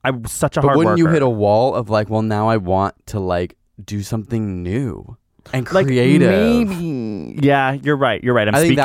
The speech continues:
Speaker 2: that's
Speaker 1: from,
Speaker 2: my,
Speaker 1: yeah.
Speaker 2: like, there's
Speaker 1: Okay.
Speaker 2: times when I'm like, "Oh my gosh, I wish I could just have someone tell me what to do from nine to five, and then I could go home and not think about it at all."
Speaker 1: That's
Speaker 2: Some
Speaker 1: what I
Speaker 2: jobs do that,
Speaker 1: want.
Speaker 2: right? But, uh, then I know I would also go crazy and be like, "Well, I wanna,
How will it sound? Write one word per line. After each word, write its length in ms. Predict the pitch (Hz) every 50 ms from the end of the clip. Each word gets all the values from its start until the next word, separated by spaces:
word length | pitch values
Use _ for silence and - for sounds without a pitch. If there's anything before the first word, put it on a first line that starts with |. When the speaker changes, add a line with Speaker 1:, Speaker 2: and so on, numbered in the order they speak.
| 143
Speaker 2:
that's 100 | 151 135
Speaker 1:
from, 120 | 139 143 135
Speaker 2:
my, 100 | 127 123 -
Speaker 1:
yeah. 240 | - 107 101 80 71
Speaker 2:
like, 160 | 156 156 147
there's 200 | 120 202 214 -
Speaker 1:
Okay. 100 | 87 101
Speaker 2:
times 300 | 117 139 170 160 127 110
when 100 | 117 110
I'm 100 | 107 107
like, 220 | 107 107 104 - - -
"Oh 100 | 147 147
my 160 | 135 113 98
gosh, 460 | 90 78 98 98 95 95 - - - - _ _ _ _ _ _
I 160 | - 120 123
wish 480 | 117 95 87 87 95 104 101 95 - -
I 80 | 98
could 140 | - - 95
just 160 | 80 82 -
have 180 | 101 92 85 82
someone 440 | - - 95 90 87 85 87 90 - _ _
tell 140 | - 104 107
me 80 | 113 120
what 100 | 120 120
to 80 | -
do 220 | - 110 104 101 92
from 160 | - 98 90
nine 140 | 87 87 98
to 60 | 90
five, 280 | - 95 90 90 90
and 100 | - 98
then 80 | 95 90
I 40 | 92
could 120 | 95 95
go 140 | 85 95 87
home 260 | 85 92 87 95 120
and 220 | - 135 117 98 -
not 480 | - 117 107 104 104 104 101 - - - - -
think 240 | - - 113 104 -
about 360 | 107 85 76 - 85 85 90
it 120 | 92 90 - _
at 220 | - 92 90 82 - _ _
all." 300 | - 92 85 87 110 139
Speaker 1:
That's 120 | 113 107 -
Speaker 2:
Some 120 | 123 -
Speaker 1:
what 60 | 143
I 20 | -
Speaker 2:
jobs 300 | - - 165 180 185 185
do 80 | 180 170
that, 180 | 160 - -
Speaker 1:
want. 40 | -
Speaker 2:
right? 240 | - 104 135 - - - - - - - - - -
But, 260 | - 120 110 104 - - _ _ -
uh, 80 | 113 113
then 220 | 104 120 117 123
I 100 | 123 123
know 240 | 120 117 117 113 117
I 100 | 113 110
would 140 | 110 110 107
also 220 | 104 104 - 107
go 60 | 104
crazy 340 | - - 107 110 107 101 98
and 80 | 95 92
be 80 | 98
like, 140 | 98 98 95 101
"Well, 140 | 113 - - _
I 220 | - 101 110 135 156
wanna, 360 | 147 123 107 95 85 80